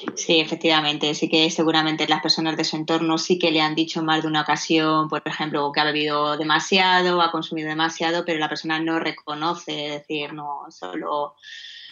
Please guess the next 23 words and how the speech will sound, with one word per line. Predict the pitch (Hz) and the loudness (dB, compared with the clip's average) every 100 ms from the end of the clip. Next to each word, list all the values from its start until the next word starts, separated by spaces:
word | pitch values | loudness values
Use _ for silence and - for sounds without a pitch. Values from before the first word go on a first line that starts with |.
| - | -10
no | 180 175 | -2 0
reconoce | 170 165 175 - 160 | 0 0 0 0 -2
que | 160 | -2
tenga | 160 156 151 | -4 0 0
ningún | 151 151 151 | 0 -6 -10
problema, | 147 147 156 147 - | -4 -2 -2 -2 -4
considera | 151 - 147 147 147 | -6 -6 -2 0 0
que, | 156 147 143 143 147 | -2 -6 -6 -8 -10
que | 156 | -6
no | 156 | 0
tiene | 165 | 2
ninguna | 160 165 160 | 2 2 2
dificultad | 160 165 165 165 165 165 | 0 -2 -4 0 0 2
con | 160 | -2
ninguna | 151 156 156 | -2 -4 -6
sustancia, | - - 156 156 143 | -6 -6 -6 -6 -12
que | 151 | -10
es | |
más | 151 147 | -6 -6
cosa | 156 - 160 | -6 -2 0
de | 160 156 | 0 -4
su | 165 | -8
entorno, | 151 147 151 139 135 | -12 -10 -10 -10 -16